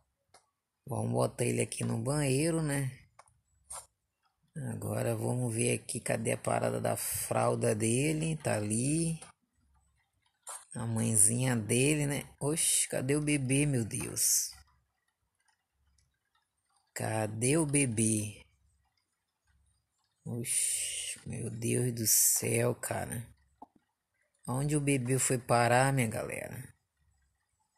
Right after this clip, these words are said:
Que doideira, pô. Você é maluco, é? Toma. Ih. Poxa.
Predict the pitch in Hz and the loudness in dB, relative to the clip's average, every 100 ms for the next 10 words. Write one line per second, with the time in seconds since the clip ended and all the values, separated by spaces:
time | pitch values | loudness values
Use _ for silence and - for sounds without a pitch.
0 | _ - 127 143 147 135 147 147 143 110 | _ -8 -6 -4 -6 -4 0 0 0 -4
1 | 117 117 120 139 151 156 135 104 - 98 | -2 0 2 2 2 2 0 -2 -8 -6
2 | 113 - - 131 135 131 123 131 156 170 | 0 2 2 2 2 0 0 2 4 2
3 | - 160 170 151 - _ _ _ - _ | 4 4 4 0 -8 _ _ _ -20 _
4 | _ _ - - - _ - 113 127 135 | _ _ -16 -16 -18 _ -8 -2 2 2
5 | 117 113 - - 139 151 - - - 831 | 0 -6 -10 -6 -4 -4 -6 -8 -2 -2
6 | 762 - - - _ _ _ _ _ _ | 0 -4 -8 -20 _ _ _ _ _ _
7 | _ _ - 113 120 123 - - - - | _ _ -10 -6 -2 -2 -2 -4 -2 -2
8 | - - - | -2 -4 -6